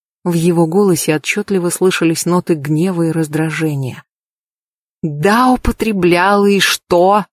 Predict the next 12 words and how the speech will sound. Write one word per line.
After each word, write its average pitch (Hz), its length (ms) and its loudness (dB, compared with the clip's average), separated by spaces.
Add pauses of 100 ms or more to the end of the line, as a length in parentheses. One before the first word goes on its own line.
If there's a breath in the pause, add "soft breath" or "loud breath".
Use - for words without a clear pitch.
(420)
Какое 220 520 0
тебе 202 300 2
вообще 190 460 0
дело? 160 520 -2 (420)
Ты 240 140 4
не 240 200 6
имеешь 233 340 4
права 196 460 2
вмешиваться 202 680 2
в 185 100 0
мою 214 460 2
жизнь!» 185 600 -2